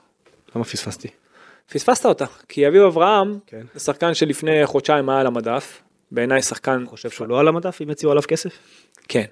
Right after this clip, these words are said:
Speaker 2: אם יציעו עליו כן, אבל הוא היה על המדף בכלום כסף,
Speaker 1: בסדר.
Speaker 2: הוא כמעט הלך לאשדוד והפועל תל אביב.
Speaker 1: אוקיי.
Speaker 2: שחקן עם פוטנציאל באמת גדול, שחקן
Speaker 1: תשלם את הפוטנציאל.
Speaker 2: מדהים בעיניי.
Speaker 1: תשלם את
Speaker 2: זה
Speaker 1: הפוטנציאל.
Speaker 2: קשר,
Speaker 1: אתה צריך
Speaker 2: קשר
Speaker 1: להביא
Speaker 2: אמיתי.
Speaker 1: ישראלים, נכון?
Speaker 2: קשר אמיתי,
Speaker 1: אוקיי.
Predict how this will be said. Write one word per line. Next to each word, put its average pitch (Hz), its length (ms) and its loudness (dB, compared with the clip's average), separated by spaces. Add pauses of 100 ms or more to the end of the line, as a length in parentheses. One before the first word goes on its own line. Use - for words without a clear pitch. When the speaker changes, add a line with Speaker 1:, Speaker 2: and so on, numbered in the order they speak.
(200)
Speaker 2:
אם 123 80 -8
יציעו 131 200 0
עליו 135 180 4
כן, 143 200 -2
אבל 113 160 -12
הוא 131 80 -2
היה 147 80 0
על 151 60 0
המדף 139 340 0
בכלום 185 380 2
כסף, - 460 -8
Speaker 1:
בסדר. 233 100 -10
Speaker 2:
הוא - 80 -12
כמעט 143 200 -4
הלך 143 220 2
לאשדוד 135 360 2
והפועל 135 240 2
תל 127 140 -2
אביב. 131 280 0 (320)
Speaker 1:
אוקיי. 254 280 -2
Speaker 2:
שחקן 151 420 -2
עם 147 100 -4
פוטנציאל 143 520 0
באמת 139 440 0
גדול, 139 300 2
שחקן 143 220 -10
Speaker 1:
תשלם 240 320 4
את 359 60 -2
הפוטנציאל. 151 260 -4
Speaker 2:
מדהים 165 220 6
בעיניי. 127 360 -2 (120)
Speaker 1:
תשלם - 240 -8
את 233 80 -8
Speaker 2:
זה - 60 -20
Speaker 1:
הפוטנציאל. 202 260 0
Speaker 2:
קשר, 160 320 2
Speaker 1:
אתה - 80 -20
צריך - 60 -16
Speaker 2:
קשר - 120 -2
Speaker 1:
להביא 151 120 2
Speaker 2:
אמיתי. 156 140 0
Speaker 1:
ישראלים, 143 400 2
נכון? 117 240 -10 (260)
Speaker 2:
קשר 180 340 4
אמיתי, 160 480 2 (240)
Speaker 1:
אוקיי. 104 240 -8